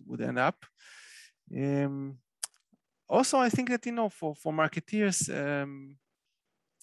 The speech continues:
definitely these days it's, it's not easy. So you can't, can't really say it's a blessing because, you know, people are, uh, get, they get used to something. So you, you gave them the, what we call, like, the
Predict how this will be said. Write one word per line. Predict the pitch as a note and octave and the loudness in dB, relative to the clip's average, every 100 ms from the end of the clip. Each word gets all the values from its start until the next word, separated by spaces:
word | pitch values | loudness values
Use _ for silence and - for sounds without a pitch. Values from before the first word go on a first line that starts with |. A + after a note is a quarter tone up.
| - _ - - | -20 _ -20 -2
definitely | D#3+ E3+ F#3 E3 - D#3 D3+ D3 - _ _ _ _ _ _ _ _ - | 0 2 2 0 0 0 0 -2 -8 _ _ _ _ _ _ _ _ -10
these | C#3 D3+ C#3 | -2 -2 0
days | C3+ C3 A#2+ | 0 0 -2
it's, | B2 - | -8 -14
it's | A2+ - | -14 -4
not | C3 - | -2 -4
easy. | - B2+ A#2 G#2 | -6 -6 -6 -8
So | - A2 | -8 -8
you | A2 | -8
can't, | - C3 C3+ - - | -4 -2 -4 -8 -18
can't | - B2+ A#2+ | -10 -8 -6
really | A#2 | -10
say | A2+ A#2+ A2+ | -8 -6 -6
it's | - | -6
a | |
blessing | G#2+ A#2+ G#2 A2+ | -4 -2 -2 -8
because, | A2+ D3+ C#3+ | -10 -8 -4
you | A3 | -4
know, | C#4 - _ | -4 -8 _
people | G#3 - G#3+ G3+ | -8 -2 2 4
are, | F#3+ F#3+ | 6 6
uh, | F3+ F3 E3+ D#3+ D#3 - _ _ _ _ _ - | 6 6 6 4 2 -6 _ _ _ _ _ -2
get, | D#3 C#3 | 0 2
they | D#3 | 2
get | D3+ E3 - | 2 0 -2
used | F3 - | -4 -4
to | - | -6
something. | - A#2+ - A#2 | -6 -6 -8 -14
So | A2 C3 B2+ B2 B2 | -8 -2 0 0 -4
you, | B2+ - C3+ | -8 -8 -6
you | C3 B2+ C#3+ | -6 -4 -2
gave | C3+ E3 D#3+ | 2 2 2
them | D3+ D3 | 0 -2
the, | C3+ C3 C3 B2+ B2 | 0 2 2 2 -2
what | C#3 | -6
we | - | -10
call, | - C3 | -4 0
like, | B2+ B2 | 0 -2
the | A2+ A#2 - | -4 -4 -6